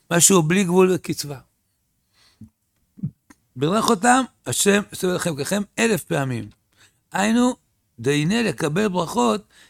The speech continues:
צריך להיות כלי מקבל, צריך כלי. ככה מסבירים, מסביר המהר"ל,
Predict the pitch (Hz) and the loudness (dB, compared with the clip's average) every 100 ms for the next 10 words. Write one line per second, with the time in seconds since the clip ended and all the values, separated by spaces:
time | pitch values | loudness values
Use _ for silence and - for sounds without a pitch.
0 | - - 190 214 208 - 190 220 247 240 | -8 -4 -4 -2 -4 -4 -4 -2 -2 -4
1 | - 262 208 - 196 180 - 262 269 - | -4 -4 -6 -8 -8 -10 -8 -4 -4 -6
2 | _ _ _ _ _ _ _ _ _ _ | _ _ _ _ _ _ _ _ _ _
3 | _ _ _ _ - 165 175 127 127 147 | _ _ _ _ -8 -4 -2 -4 -2 -2
4 | 180 156 151 - _ _ _ _ _ _ | -2 -2 -6 -12 _ _ _ _ _ _
5 | _ _ _ _ _ _ _ _ 104 95 | _ _ _ _ _ _ _ _ -16 -8
6 | 156 151 127 113 113 131 107 | -8 -6 -8 -8 -8 -8 -8